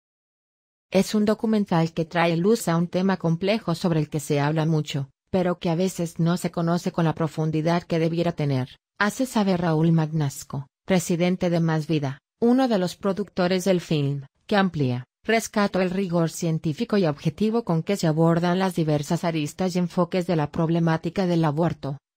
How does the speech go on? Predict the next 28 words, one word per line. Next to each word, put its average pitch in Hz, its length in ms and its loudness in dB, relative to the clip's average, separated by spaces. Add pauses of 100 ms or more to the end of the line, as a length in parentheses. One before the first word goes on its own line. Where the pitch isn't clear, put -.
sobre 185 380 0
todo 185 340 0
desde 175 260 -2
una 170 300 0
óptica 156 420 -2
social, 175 600 0 (200)
que 180 80 -4
afecta 170 440 -2
a 151 40 -2
todas 220 480 0
las 208 220 -2
personas 180 520 -4
de 170 120 -2
cualquier 202 520 0
condición 190 600 0
y 214 60 0
en 190 100 0
cualquier 165 400 -2
contexto. 147 720 -4 (400)
Son 208 320 -2
todos 220 320 -2
testimonios 190 600 0
reales, 147 560 -2 (180)
que 202 140 0
tienen 208 340 0
mucho 202 260 0
para 160 200 -2
enseñarnos. 147 880 -2